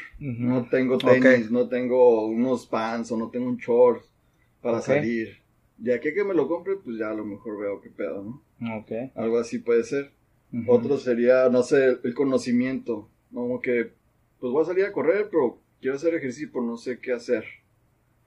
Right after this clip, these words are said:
Speaker 2: Me fa-,
Speaker 1: Ok.
Speaker 2: me falta como que una rutina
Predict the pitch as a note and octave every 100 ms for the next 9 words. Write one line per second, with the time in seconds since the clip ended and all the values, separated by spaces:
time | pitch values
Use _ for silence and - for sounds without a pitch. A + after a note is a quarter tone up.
0 | _ _ - A2+ A#2 - A2+ C3 - B2
1 | A#2 B2+ C#3+ C#3 B2+ A#2+ C3+ C#3+ C3 C3
2 | C3 C#3